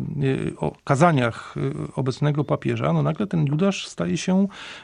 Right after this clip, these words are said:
y, najdoskonalszą, zagubioną o-, owcą, albo,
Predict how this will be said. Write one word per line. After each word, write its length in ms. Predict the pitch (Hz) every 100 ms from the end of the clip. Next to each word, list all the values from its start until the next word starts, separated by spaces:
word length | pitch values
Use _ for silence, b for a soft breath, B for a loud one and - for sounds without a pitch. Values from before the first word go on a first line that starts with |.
| -
y, 200 | 147 156
najdoskonalszą, 1200 | 151 151 147 151 147 147 - 139 180 185 180 170
zagubioną 640 | 160 143 147 160 165 160 156
o-, 220 | 156 147 151
owcą, 460 | 156 - - -
albo, 480 | - 120 135 143 -